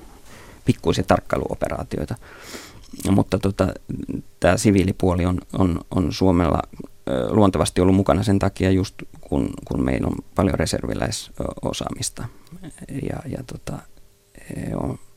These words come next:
e, on luontevia, ö, kä-, neuvottelemaan esimerkiksi paikallisten kanssa ja y-, yleensä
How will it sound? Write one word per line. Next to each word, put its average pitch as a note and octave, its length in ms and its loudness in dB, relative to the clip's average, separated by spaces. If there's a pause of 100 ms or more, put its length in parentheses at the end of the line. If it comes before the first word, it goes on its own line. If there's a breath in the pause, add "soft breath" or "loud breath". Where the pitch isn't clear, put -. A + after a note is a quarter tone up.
(1200 soft breath)
e, C2+ 300 0 (560)
on A2 220 2
luontevia, G2+ 640 8 (560 loud breath)
ö, G2 720 2 (920 loud breath)
kä-, D#2 260 2 (540)
neuvottelemaan E2 800 2
esimerkiksi - 500 -6
paikallisten - 540 0
kanssa - 420 -4
ja - 80 -2 (120)
y-, - 300 -8
yleensä - 360 0